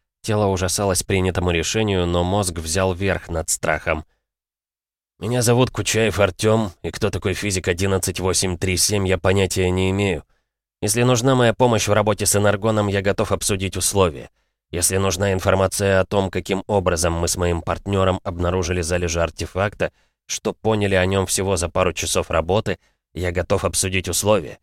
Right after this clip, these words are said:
Если вам вообще что-то от меня нужно, я готов это обсудить. Если же нет, запускайте своего палача.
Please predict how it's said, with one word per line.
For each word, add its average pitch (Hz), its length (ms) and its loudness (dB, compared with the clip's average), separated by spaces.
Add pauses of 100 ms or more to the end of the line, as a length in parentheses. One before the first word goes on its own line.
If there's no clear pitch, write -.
(480)
Если 92 220 0
вам 107 180 4
вообще 104 320 2
что-то 95 320 2
от 87 80 2
меня 92 280 2
нужно, 95 320 0
я 92 180 2
готов 87 320 -4
это 85 220 0
обсудить. 78 560 -6 (340)
Если 104 300 -2
же 101 160 0
нет, 120 340 0 (380)
запускайте 101 680 0
своего 95 360 2
палача. 92 500 0